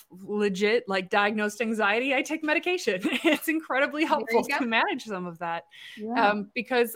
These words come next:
Speaker 1: I tried on my own for many, many, many years. And, um, and finally I was like, "You know what? If, if I were sick, I wouldn't be afraid of taking meds. Why am I afraid of, of thinking about that for my mental health?" So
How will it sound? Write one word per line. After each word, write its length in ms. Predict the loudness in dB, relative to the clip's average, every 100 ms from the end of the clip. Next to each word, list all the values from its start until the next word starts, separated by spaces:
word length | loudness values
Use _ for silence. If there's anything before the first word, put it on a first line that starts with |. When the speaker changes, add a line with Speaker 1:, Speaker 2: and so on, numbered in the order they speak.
| 0
Speaker 1:
I 160 | 2 2
tried 340 | 2 6 8
on 120 | 6
my 160 | 4 2
own 260 | 0 -2
for 120 | -4 -2
many, 300 | -2 -2 -2
many, 220 | -2 -2
many 260 | -2 -4
years. 520 | -4 -2 -2 -4 -12 -12
And, 340 | -8 -6 -6 -8 -8
um, 300 | -6 -6 -6
and 140 | -8 -8
finally 360 | -2 0 0 -2
I 40 |
was 140 | -4
like, 220 | -6 -8 -6
"You 60 |
know 120 | -2
what? 180 | 0 0 -2
If, 320 | -6 -10 _ _ -20 _ _ -8
if 140 | 4
I 80 | 6
were 120 | 6
sick, 300 | 2 0 4
I 100 | 4
wouldn't 260 | 4 0 0
be 80 |
afraid 280 | -4 -2 -2
of 80 | -4
taking 320 | -8 -10 -8
meds. 280 | -6 -6 -6
Why 260 | 2 4 4
am 120 | 0
I 80 | -4
afraid 320 | -4 -4 -2
of, 240 | -2 -4 -10 -8
of 160 | -8
thinking 280 | -8 -10 -6
about 220 | -4 -4
that 280 | -2 -4 -4
for 80 | -6
my 140 | -6
mental 280 | -6 -10 -12
health?" 280 | -10 -10 -10
So 460 | -8 -2 -2 -2